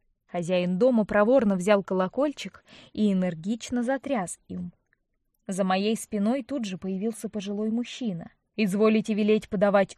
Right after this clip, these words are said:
ужин, господин?" "Да, да, дамы голодны с дороги". К фруктовой тарелке в комнате я так и не притронулась, поэтому желудок сжался в предвкушении.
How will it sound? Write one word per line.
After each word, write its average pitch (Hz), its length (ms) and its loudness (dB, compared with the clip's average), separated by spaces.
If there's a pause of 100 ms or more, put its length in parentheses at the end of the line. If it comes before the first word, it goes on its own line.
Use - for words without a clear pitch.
ужин, 202 560 -2 (120)
господин?" 254 680 -2 (460)
"Да, 190 400 6
да, 185 380 4 (420)
дамы 196 480 6
голодны 254 580 6
с 170 80 -2
дороги". 185 640 6 (460)
К - 80 -20
фруктовой 240 560 -2
тарелке 226 560 0
в - 80 -18
комнате 190 520 0
я 202 320 0
так 233 280 -2
и 240 40 2
не 233 120 2
притронулась, 220 880 -2 (420)
поэтому 202 480 -4
желудок 214 540 -2
сжался 202 480 -4
в - 80 -14
предвкушении. 185 1040 -6